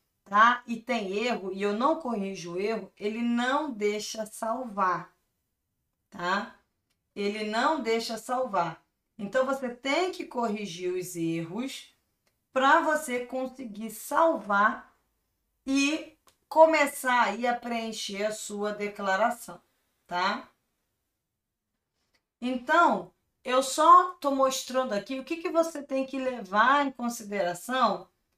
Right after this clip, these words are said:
em relação a esses preenchimentos, tá? O que que você leva aí? Primeiro, o nome da empresa, tá? O C N P J,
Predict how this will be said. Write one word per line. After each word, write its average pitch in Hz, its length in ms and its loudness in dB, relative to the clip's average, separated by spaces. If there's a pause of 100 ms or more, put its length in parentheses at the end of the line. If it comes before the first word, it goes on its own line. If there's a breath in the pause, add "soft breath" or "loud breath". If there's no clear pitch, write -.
(280)
em 330 280 0
relação 277 920 0 (500)
a 247 320 6
esses 226 600 -4
preenchimentos, 226 1200 -4 (420 soft breath)
tá? 190 460 -2 (480)
O 233 160 -10
que 359 300 -2
que 320 100 -4
você 277 380 -2
leva 226 420 2
aí? 185 240 -2 (400)
Primeiro, 269 460 4
o - 20 -2
nome 208 300 0
da 185 120 -6
empresa, 220 840 -6 (180)
tá? 233 300 0
O 220 40 -6
C - 160 -10
N 190 220 -6
P 170 160 -8
J, 214 720 0